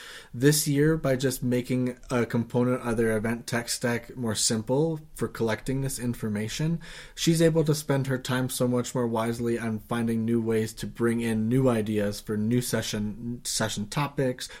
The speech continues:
or session formats, uh, to expand upon. Um, you know, last year, if, and during this part of the planning process, they were more just, you know,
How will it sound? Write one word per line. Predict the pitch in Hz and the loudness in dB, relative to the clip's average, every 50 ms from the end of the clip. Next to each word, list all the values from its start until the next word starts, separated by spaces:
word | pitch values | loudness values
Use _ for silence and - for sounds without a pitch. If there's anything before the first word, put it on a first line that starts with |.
| - - | -8 -6
or | 117 - | -4 -2
session | - 117 104 - - 95 92 | -2 -2 -2 -2 -4 -6 -8
formats, | - - - 123 127 127 127 127 131 143 - - - - - - - - - | -8 -2 0 2 2 2 2 0 -2 -4 -6 -8 -12 -12 -14 -16 -16 -8 -4
uh, | 123 113 107 - | -4 -4 -2 0
to | - 123 117 110 | 2 2 2 2
expand | - - - - 151 156 156 147 - | 2 -2 -2 2 4 4 4 4 2
upon. | - - 113 107 107 107 - - - - - - - | 2 0 0 0 0 -2 -4 -8 -14 -20 -20 -12 -6
Um, | 120 113 107 107 107 104 104 - | -2 0 0 0 0 -2 -4 -6
you | - 131 | -4 -2
know, | 113 113 107 - - 127 127 123 - _ _ _ - - | -2 -2 -2 -4 -10 -14 -16 -16 -16 _ _ _ -20 -12
last | 143 123 131 131 160 175 - - | -6 -2 0 2 2 0 0 -2
year, | 113 110 113 113 120 120 113 131 | 0 2 2 2 2 2 0 -2
if, | 113 - - - | -4 -4 -4 -2
and | 131 120 113 107 | 0 0 2 2
during | 117 113 113 110 | 2 2 2 2
this | 110 107 - - | 0 -2 -4 -6
part | - - - - - 113 | -10 -14 -8 -4 -2 0
of | 110 107 | 0 0
the | 110 | -2
planning | 107 - 117 110 107 107 110 | -4 -2 -2 -2 -2 -2 -4
process, | 107 - 113 104 104 - - 117 127 143 151 - - - - - - - - - | -4 -2 -2 -2 -2 -2 -2 -4 -4 -4 -6 -8 -10 -14 -16 -16 -18 -18 -16 -4
they | 131 127 127 127 | 2 6 6 8
were | 127 131 123 | 8 6 6
more | 120 120 120 120 120 | 4 4 4 4 4
just, | 107 120 113 - - - - - | 2 0 -2 -4 -6 -8 -14 -10
you | - 151 | -6 -2
know, | 117 113 123 120 | -2 0 -2 -2